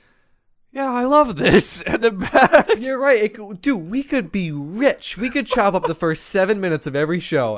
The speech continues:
Speaker 2: and then, like, the back seven minutes of every show. There it is, twenty-eight releases right today. We could pick just the best snippets, send 'em out. I don't know why we're not helping the elderly more. We have such
Speaker 1: This
Speaker 2: a
Speaker 1: doesn't sound like helping.
Speaker 2: we have such a big platform,
Speaker 1: If
Speaker 2: and
Speaker 1: we're going this far anyhow, why don't we just loop,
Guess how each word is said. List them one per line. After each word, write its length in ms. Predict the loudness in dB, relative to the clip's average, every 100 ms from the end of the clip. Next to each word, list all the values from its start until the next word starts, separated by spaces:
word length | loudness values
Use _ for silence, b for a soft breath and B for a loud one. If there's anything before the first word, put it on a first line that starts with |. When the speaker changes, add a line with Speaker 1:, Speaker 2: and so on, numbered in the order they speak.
| -6
Speaker 2:
and 120 | -4
then, 80 | -2
like, 140 | -2
the 60 | -2
back 360 | 4 4 2
seven 320 | 0 0 0
minutes 240 | -4 -6 -4
of 80 | -2
every 240 | -2 -4
show. 400 | -4 -4 -4 -6 b b b b -2
There 240 | 2 4
it 40 | 2
is, 220 | 0 -4
twenty-eight 480 | -8 -6 -2 -2 -4
releases 640 | -4 -4 -6 -12 -16 -20 _ _ _ -4
right 320 | -2 -2 -4
today. 360 | -6 -2 -2
We 140 | -2 -4
could 140 | -6
pick 120 | -6 -8
just 160 | -8
the 80 | -6
best 280 | 0 0 -2
snippets, 540 | -6 -4 -2 -4 -6 b b b
send 400 | -16 -6 -4 -4
'em 100 | -4
out. 320 | -4 -4 -6 -16 _ _ _ _ _ _ _
I 80 | -4
don't 100 | -2
know 80 | 0
why 160 | 0 0
we're 80 |
not 160 | 0 0
helping 340 | 0 -2 -4
the 80 | -4
elderly 360 | -2 -2 -6 -10
more. 280 | -14 -16 -16
We 140 | -10 -4
have 240 | -2 -2
such 200 | -2 -4 -2
Speaker 1:
This 40 |
Speaker 2:
a 20 |
Speaker 1:
doesn't 260 | -2 -2 -4
sound 220 | -2 0
like 160 | 0 -2
helping. 380 | -4 -4 -6 -4
Speaker 2:
we 140 | 0
have 120 | 0
such 160 | -2 -4
a 60 | -2
big 320 | 0 0 -2
platform, 580 | -2 -2 -2 -6 -4 -4
Speaker 1:
If 60 |
Speaker 2:
and 60 | -2
Speaker 1:
we're 80 | 2
going 240 | 2 0
this 160 | -4 -4
far 280 | 0 2
anyhow, 420 | 0 -6 -4 -4 -2
why 100 | -2
don't 80 | -4
we 80 |
just 180 | -8 -10
loop, 320 | -8 -8 -8